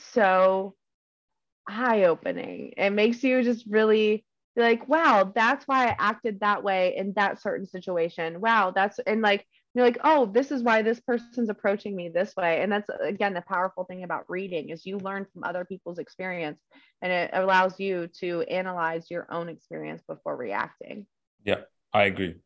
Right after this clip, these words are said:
Speaker 2: I really agree. I think, um, like, I had a conversation fucking maybe late last year, start of this year, and it was, it was about communicating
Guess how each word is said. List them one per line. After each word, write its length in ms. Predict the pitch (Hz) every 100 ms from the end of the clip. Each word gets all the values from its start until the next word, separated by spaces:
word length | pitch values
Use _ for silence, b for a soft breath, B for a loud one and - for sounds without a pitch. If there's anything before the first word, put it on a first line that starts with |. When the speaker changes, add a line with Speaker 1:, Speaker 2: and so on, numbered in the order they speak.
| -
Speaker 2:
I 80 | 101
really 320 | 101 104 95
agree. 320 | 90 98 85
I 80 | 85
think, 320 | 92 104 98
um, 360 | 98 92 90 85 B B B -
like, 120 | 95
I 60 | 98
had 120 | 101
a 60 | 98
conversation 600 | 104 95 92 95 95 87
fucking 480 | 98 95 92 85 - _ - _ _ _ _
maybe 680 | 104 107 104 98 92 87 85 - _ _ _ -
late 160 | 101 101
last 260 | 107 -
year, 100 | 110
start 220 | 110 104
of 60 | 98
this 180 | 107 -
year, 180 | 107 110 B B B B -
and 100 | 101
it 80 |
was, 400 | 82 95 92 - -
it 80 | 92
was 160 | 98
about 480 | 95 92 92 90 - _ _ _ _ _ -
communicating 880 | 104 101 110 110 110 101 98 90